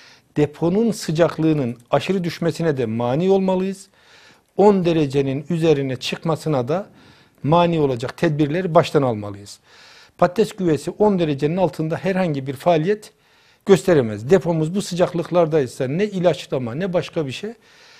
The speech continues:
sıcaklıkla de-, e, zararlıyı kontrol etmiş oluruz. Patates depolar için, e, yine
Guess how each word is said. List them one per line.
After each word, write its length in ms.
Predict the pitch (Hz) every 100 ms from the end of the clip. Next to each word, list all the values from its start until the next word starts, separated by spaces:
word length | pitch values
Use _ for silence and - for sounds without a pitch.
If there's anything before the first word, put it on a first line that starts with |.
| _
sıcaklıkla 840 | - - 208 202 160 143 - 208 185
de-, 260 | 196 190 170 165 160 156
e, 40 |
zararlıyı 440 | 139 190 170 156
kontrol 440 | 196 - 175 170 156
etmiş 340 | 143 214 185
oluruz. 460 | 165 123 104 - - _ _ _ _ _ _ _ _ _ _ _ _ _ _ _
Patates 360 | - 185 240 -
depolar 340 | 214 220 214
için, 460 | 202 - 202 196 190 180
e, 40 | 175 175 170 170 165 151 _ _ _ _ _ -
yine 240 | 202 190